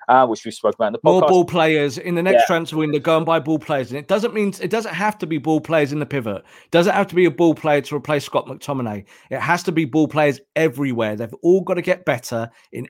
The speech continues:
Speaker 2: every position, in possession, out of possession with their movement, helping each other,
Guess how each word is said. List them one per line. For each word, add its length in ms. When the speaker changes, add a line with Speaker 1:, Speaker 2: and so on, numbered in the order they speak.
Speaker 2:
every 300
position, 720
in 180
possession, 640
out 140
of 80
possession 400
with 140
their 100
movement, 560
helping 380
each 260
other, 480